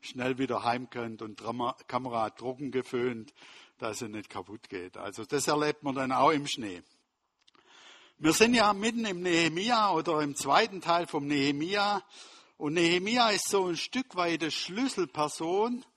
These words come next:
oder eine Vorzeigeperson in der Bibel, was mit geistlicher Leitung oder mit dienender Leitung zu tun hat. Und da möchte ich heute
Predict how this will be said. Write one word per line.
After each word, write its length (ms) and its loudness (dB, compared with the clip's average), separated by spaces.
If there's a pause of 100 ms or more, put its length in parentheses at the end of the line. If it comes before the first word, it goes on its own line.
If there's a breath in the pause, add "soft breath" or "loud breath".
(680 soft breath)
oder 760 2
eine 100 0
Vorzeigeperson 1300 2
in 160 0
der 100 2
Bibel, 600 0 (560 soft breath)
was 540 4
mit 340 -2
geistlicher 760 4
Leitung 520 2
oder 200 -2
mit 280 -2
dienender 480 -2
Leitung 480 0
zu 180 -8
tun 300 -8
hat. 180 -12
Und 140 -10
da 80 -4
möchte 320 -6
ich 120 -8
heute 380 2